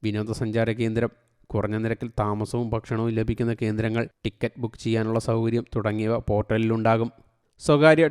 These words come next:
ടൂർ ഓപ്പറേറ്റർമാർ ഈടാക്കുന്നതിന്റെ നാലിലൊന്ന് കെ എസ് ആർ ടി സി യാത്രാ ചെലവായി വാങ്ങുന്നതെന്ന് ചുമതലയിലുള്ള ഉദ്യോഗസ്ഥർ പറയുന്നു. മാർക്കറ്റിംഗിനായി പതിനെട്ട് ജീവനക്കാരെ ഉപയോഗിച്ചു. ഡ്രൈവർമാർക്കും കണ്ടക്ടർമാർക്കും പരിശീലനം നൽകിയിരുന്നു. ഇതോടൊപ്പം സംരംഭകരാകാൻ ആഗ്രഹിക്കുകയും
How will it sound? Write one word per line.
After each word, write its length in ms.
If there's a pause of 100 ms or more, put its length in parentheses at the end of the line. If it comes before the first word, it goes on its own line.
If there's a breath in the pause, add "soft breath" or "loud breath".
(120)
ടൂർ 220
ഓപ്പറേറ്റർമാർ 800
ഈടാക്കുന്നതിന്റെ 680
നാലിലൊന്ന് 540 (120)
കെ 40
എസ് 160
ആർ 160
ടി 40
സി 200
യാത്രാ 340
ചെലവായി 360
വാങ്ങുന്നതെന്ന് 500 (120)
ചുമതലയിലുള്ള 560
ഉദ്യോഗസ്ഥർ 640
പറയുന്നു. 340 (260)
മാർക്കറ്റിംഗിനായി 760 (100)
പതിനെട്ട് 320
ജീവനക്കാരെ 540
ഉപയോഗിച്ചു. 600 (260)
ഡ്രൈവർമാർക്കും 720 (160)
കണ്ടക്ടർമാർക്കും 800
പരിശീലനം 440
നൽകിയിരുന്നു. 540 (280)
ഇതോടൊപ്പം 440
സംരംഭകരാകാൻ 840
ആഗ്രഹിക്കുകയും 720